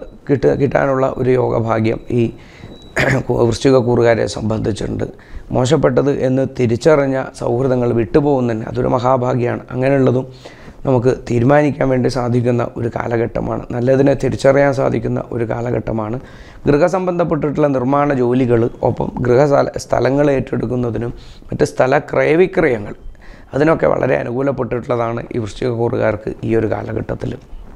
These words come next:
എങ്കിൽ കുടുംബാംഗങ്ങൾ തമ്മിൽ തെറ്റിദ്ധാരണകളിലൂടെ വഴക്കുണ്ടാവാനും മറ്റുള്ള സാധ്യതകളുണ്ട്. തെറ്റിദ്ധാരണകൾക്കുള്ള സാധ്യതയുണ്ട്. പരമാവധി ശ്രദ്ധിക്കുക.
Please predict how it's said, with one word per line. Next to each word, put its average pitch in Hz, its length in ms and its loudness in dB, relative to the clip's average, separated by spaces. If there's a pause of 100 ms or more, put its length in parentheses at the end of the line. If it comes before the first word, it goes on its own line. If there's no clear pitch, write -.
(500)
എങ്കിൽ 123 180 4 (460)
കുടുംബാംഗങ്ങൾ 135 680 2 (100)
തമ്മിൽ 120 220 -8 (140)
തെറ്റിദ്ധാരണകളിലൂടെ 123 1080 -2 (800)
വഴക്കുണ്ടാവാനും 117 800 2
മറ്റുള്ള 113 380 0
സാധ്യതകളുണ്ട്. 113 640 0 (100)
തെറ്റിദ്ധാരണകൾക്കുള്ള 127 1000 0
സാധ്യതയുണ്ട്. 113 600 -4 (100)
പരമാവധി 117 540 -2 (160)
ശ്രദ്ധിക്കുക. 107 420 -4